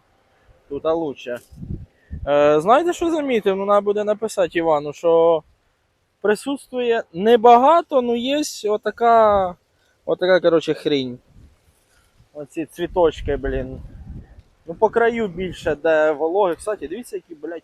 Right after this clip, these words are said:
тріщини. Я в шокі нафіг. Е, нога провалюється. Це капець просто. Жатка понижче.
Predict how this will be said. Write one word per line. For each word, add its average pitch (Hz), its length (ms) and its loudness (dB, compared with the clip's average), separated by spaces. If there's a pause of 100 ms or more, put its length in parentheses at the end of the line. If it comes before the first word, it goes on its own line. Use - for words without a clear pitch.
тріщини. 135 560 -12 (340)
Я 180 140 0
в 156 80 -6
шокі 135 400 -6
нафіг. 120 340 -14 (600)
Е, 127 140 -6 (460)
нога 170 320 -2
провалюється. 120 840 -6 (1080)
Це 139 100 -8
капець 147 400 -4
просто. 117 460 -14 (4000)
Жатка 196 420 2
понижче. 196 840 -2